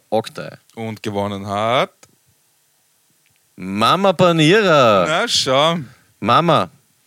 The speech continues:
Speaker 1: ich melde mich bei dir zum, äh, richtigen Zeitpunkt. Du hast gewonnen, du darfst einen Preis zusammenstellen, Wrestling-Karte und Co. Wühle dich durch. Ich glaube, am Sonntag bin ich eh, äh, zum Essen und dann sagst du mal, was du gewonnen hast und wir werden das Ganze nächste Woche präsentieren.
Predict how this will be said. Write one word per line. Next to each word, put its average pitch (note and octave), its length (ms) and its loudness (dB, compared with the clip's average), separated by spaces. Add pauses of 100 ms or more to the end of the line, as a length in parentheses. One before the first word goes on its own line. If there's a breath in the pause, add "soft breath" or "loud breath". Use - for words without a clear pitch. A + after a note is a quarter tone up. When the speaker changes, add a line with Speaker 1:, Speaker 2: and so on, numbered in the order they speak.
(200)
Speaker 1:
ich A2 120 -12
melde D3 260 2
mich C#3+ 200 0
bei C3 80 0
dir B2+ 220 0
zum, A#2 280 -4
äh, G2 60 -4
richtigen A#2 580 -2
Zeitpunkt. A#2 460 -2
Du - 40 0
hast B2+ 120 -2
gewonnen, C3+ 360 2
du E3 60 -2
darfst D3 260 0
einen C#3+ 160 -2
Preis B2 300 -2
zusammenstellen, B2 760 -4
Wrestling-Karte A2+ 800 -2
und A2+ 180 -8
Co. B2+ 280 2 (460 loud breath)
Wühle G3 300 2
dich F3+ 180 0
durch. G3 360 2
Ich C3+ 100 -8
glaube, D3 160 0
am D3 80 -2
Sonntag D3+ 340 -2
bin C#3+ 100 -4
ich C3 80 -2
eh, D3+ 120 0 (160)
äh, B2 240 0
zum B2+ 160 -6
Essen B2 320 -2
und A2 160 -6
dann A2+ 80 -4
sagst G#2 300 -4
du A2+ 40 -8
mal, G#2 80 -4
was G2+ 120 -8
du - 60 -20
gewonnen A2+ 280 0
hast G#2+ 260 -2
und G2+ 140 -10
wir G2+ 100 -2
werden G2 120 -4
das G2 100 -8
Ganze G2 220 -6
nächste G2 260 -6
Woche F#2+ 260 -2
präsentieren. G#2 880 -8